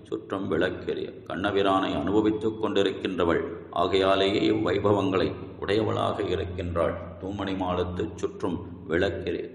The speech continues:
இதற்கு மேற்பட்டு தாங்கப்படுற அவஸ்தை, இப்படி அவஸ்தையெல்லாம் பார்க்காம அவ உள்ள நல்ல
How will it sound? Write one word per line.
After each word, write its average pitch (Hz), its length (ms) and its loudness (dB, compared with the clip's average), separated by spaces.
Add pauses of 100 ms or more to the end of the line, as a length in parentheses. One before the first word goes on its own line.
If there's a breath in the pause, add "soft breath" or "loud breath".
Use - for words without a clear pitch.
(180)
இதற்கு - 280 -14
மேற்பட்டு 110 680 0 (560)
தாங்கப்படுற 104 760 0
அவஸ்தை, 98 420 0
இப்படி - 440 -12
அவஸ்தையெல்லாம் 101 640 0
பார்க்காம 104 360 0
அவ 95 160 2
உள்ள 101 220 2
நல்ல 95 300 0